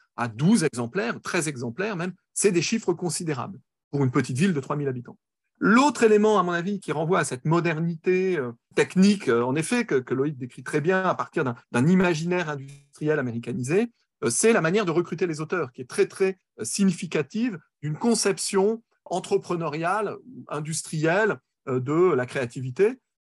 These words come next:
puisque, euh, quand vous étiez un auteur au Fleuve Noir, bah, vous envoyiez, euh, comme partout, hein, votre manuscrit.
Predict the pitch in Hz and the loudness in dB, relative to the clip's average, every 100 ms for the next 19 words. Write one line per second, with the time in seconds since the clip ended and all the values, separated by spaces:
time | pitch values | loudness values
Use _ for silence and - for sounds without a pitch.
0 | _ 156 - 240 254 175 131 _ - 135 | _ -12 -6 -2 0 0 -2 _ -10 -8
1 | 127 202 190 185 170 180 160 160 160 175 | -2 0 2 2 0 -2 -2 -2 -2 -2
2 | 175 143 127 123 147 233 214 131 160 156 | -2 -4 -6 -8 -2 -2 -2 -4 -4 -2
3 | 160 170 180 180 165 117 123 127 127 139 | -2 0 -2 -2 -4 -6 -6 -6 -4 0
4 | 302 320 214 190 143 - 127 127 120 214 | 4 4 6 2 0 -2 -2 -2 -2 -2
5 | 311 | -2